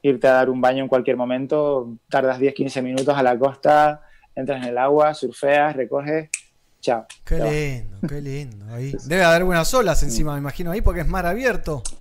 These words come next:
Speaker 1: Sí, sí, sí, somos atlántico y encima nos viene la fuerza del Atlántico Norte y tenemos muy buenos spots y muy buenas olas, la verdad.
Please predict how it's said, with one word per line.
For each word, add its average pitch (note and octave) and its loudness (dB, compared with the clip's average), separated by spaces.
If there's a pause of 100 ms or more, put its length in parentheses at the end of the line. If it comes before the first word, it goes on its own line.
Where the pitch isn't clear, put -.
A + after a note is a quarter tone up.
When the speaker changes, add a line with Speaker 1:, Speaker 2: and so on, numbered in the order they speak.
(760)
Speaker 1:
Sí, A#3 6
sí, G3+ 6
sí, F#3 4
somos E3+ 2
atlántico F#3 4
y D3+ 0
encima D#3 -4
nos C3 -12
viene D3+ 0
la C#3 -2
fuerza D#3 0
del C#3 0
Atlántico C#3+ -2
Norte D3+ -4 (460)
y D3 0
tenemos C#3+ 0 (340)
muy D3+ 0
buenos C#3+ 0
spots C3 0
y A2+ -8
muy A#2+ -4
buenas A#2+ -2
olas, A#2 -2
la G#2+ -6
verdad. G#2 -8